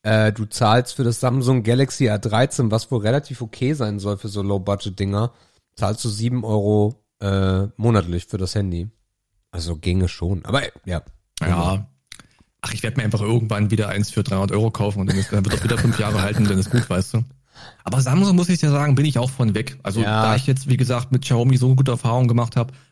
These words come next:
Speaker 2: wahrscheinlich würde ich mir von denen einfach ein neueres Mittelklasse-Modell holen
Speaker 1: Mhm.
Speaker 2: und für meine Belange würde es sicher wieder vier, fünf Jahre reichen. So
Speaker 1: Mhm.
Speaker 2: easy ist es halt an dem Fall, ne? Ja. Das habe ich, äh, gestern aus dem Briefkasten gezogen. Ich habe mit meiner Fotobox rumgespielt.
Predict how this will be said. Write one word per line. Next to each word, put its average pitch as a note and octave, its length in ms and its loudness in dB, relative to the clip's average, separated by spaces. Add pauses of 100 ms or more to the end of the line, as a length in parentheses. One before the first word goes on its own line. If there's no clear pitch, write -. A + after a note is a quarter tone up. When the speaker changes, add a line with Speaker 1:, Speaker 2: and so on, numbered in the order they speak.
Speaker 2:
wahrscheinlich G2 360 0
würde A2+ 140 2
ich G#2+ 60 4
mir G#2+ 120 2
von G2+ 160 2
denen G#2+ 220 0
einfach G2+ 280 -2
ein G#2 80 2
neueres G2+ 360 0
Mittelklasse-Modell G#2 920 2 (140)
holen A#2+ 320 4
Speaker 1:
Mhm. - 60 0
Speaker 2:
und G#2 80 2
für F#2 120 0
meine G2 240 0
Belange G#2+ 400 0 (260)
würde G#2 160 0
es - 60 -4
sicher G2+ 240 -2
wieder G#2+ 180 2 (420)
vier, - 180 -2
fünf - 160 -2
Jahre F3 260 -4
reichen. - 280 -6 (400)
So - 60 -4
Speaker 1:
Mhm. F2+ 60 -2
Speaker 2:
easy F#2+ 220 -4
ist G2+ 120 -2
es - 160 -8
halt F2 160 -2
an F2 80 -4
dem F2 180 -4
Fall, F2 160 -4
ne? G2+ 160 2 (1160)
Ja. - 260 -10 (400)
Das C3 140 -4
habe D#3 140 2
ich, D3 140 -2
äh, C#3+ 340 2 (180)
gestern C3 240 0
aus B2 140 0
dem A#2+ 60 2
Briefkasten C#3 460 0
gezogen. C3 280 4
Ich - 80 0
habe F3+ 140 0
mit D#3 60 -4
meiner B2+ 200 0
Fotobox F#3 480 -2
rumgespielt. F#3 540 0